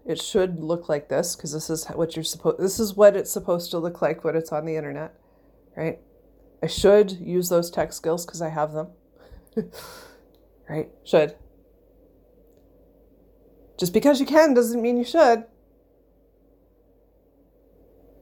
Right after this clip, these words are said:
right? I should, but I'm not going to, right?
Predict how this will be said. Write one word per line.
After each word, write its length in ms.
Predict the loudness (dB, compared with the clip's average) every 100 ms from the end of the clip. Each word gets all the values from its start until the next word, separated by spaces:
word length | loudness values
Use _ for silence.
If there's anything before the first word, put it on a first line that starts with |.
| -20 -20 -10
right? 340 | -4 -2 -4 -10 _ _ _ _ _ _ _ _ _ -12
I 40 |
should, 420 | 0 4 4 2 -2 _ _ _ _ _ _ _ _ _ _ _ _
but 100 | -6
I'm 100 | -4
not 160 | -4 -2
going 200 | -4 -4
to, 220 | -6 -10 -14 _ _ _ _ _ _
right? 300 | -6 -6 -8